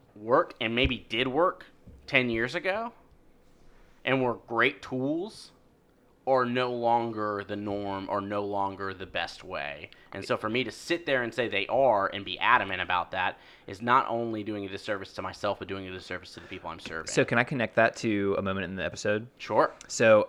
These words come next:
Speaker 2: that, that specifically ties to something that I wrote down about Aang's cha-, chakra journey. Um, and so,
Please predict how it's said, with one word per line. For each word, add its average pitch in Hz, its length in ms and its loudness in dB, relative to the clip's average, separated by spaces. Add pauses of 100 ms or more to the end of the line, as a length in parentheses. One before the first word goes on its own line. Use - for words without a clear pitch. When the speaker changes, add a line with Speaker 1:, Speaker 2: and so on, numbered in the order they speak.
Speaker 2:
that, 110 320 2
that 120 360 6 (160)
specifically 131 920 0
ties 107 440 4
to - 100 -14
something 98 300 -2
that 95 100 -2
I 95 80 2
wrote 92 220 -4
down 92 180 -4
about 92 240 -6
Aang's 92 480 -8 (100)
cha-, - 180 0 (100)
chakra 92 360 2
journey. 87 440 -8 (480)
Um, 92 460 0 (100)
and 113 180 -6
so, 107 400 4